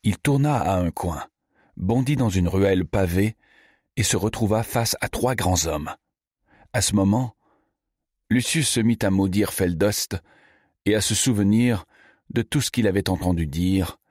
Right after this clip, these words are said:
sur ses organisations criminelles, ses guildes d'assassins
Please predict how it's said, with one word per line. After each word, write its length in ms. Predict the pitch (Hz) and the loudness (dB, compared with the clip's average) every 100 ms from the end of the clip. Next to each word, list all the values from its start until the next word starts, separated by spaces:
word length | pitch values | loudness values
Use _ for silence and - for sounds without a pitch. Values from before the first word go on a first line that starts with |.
| _ _ | _ _
sur 220 | - 107 | -8 -4
ses 260 | - 101 90 | 0 0 0
organisations 960 | 90 92 92 85 87 - 98 92 76 | 0 2 0 2 0 0 0 0 0
criminelles, 760 | - - 80 80 67 85 90 92 _ _ _ _ - | -4 -6 -4 -4 -6 -4 -4 -8 _ _ _ _ -10
ses 220 | - 92 | -2 0
guildes 340 | 92 92 82 | 2 2 2
d'assassins 760 | 85 90 - 87 - 92 87 | 0 0 0 -2 0 0 -2